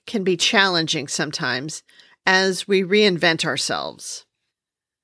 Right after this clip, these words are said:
In spite of my bad knees and my impending knee surgery,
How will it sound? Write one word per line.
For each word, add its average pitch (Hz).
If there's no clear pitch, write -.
In 247
spite 320
of 202
my 175
bad 175
knees 170
and 165
my 160
impending 170
knee 190
surgery, 175